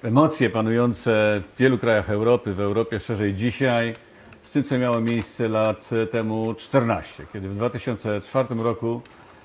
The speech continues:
e, dochodziło do największego w historii rozszerzenia Wspólnoty Europejskiej, Unii Europejskiej, e, o dziesięć państw, z których osiem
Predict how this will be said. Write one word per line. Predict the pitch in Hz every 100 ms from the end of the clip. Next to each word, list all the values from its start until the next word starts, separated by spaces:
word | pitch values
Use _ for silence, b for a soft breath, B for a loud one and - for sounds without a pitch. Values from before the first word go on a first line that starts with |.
| B B 95
e, | 95
dochodziło | 101 110 117 117 117 110
do | 101 107 104 104 101 - 107
największego | 104 101 107 - 131 110
w |
historii | - - 120 117 107
rozszerzenia | 98 - 107 120 107 95 92 - B B B B
Wspólnoty | - - 113 139 139
Europejskiej, | 120 113 110 - 101
Unii | 117 123
Europejskiej, | 113 113 117 104 - 110 104 104 95 -
e, | 98 98
o | 104 98
dziesięć | 110 104 104 92 -
państw, | - 131 127 -
z |
których | - 98 -
osiem | 135 117 117 110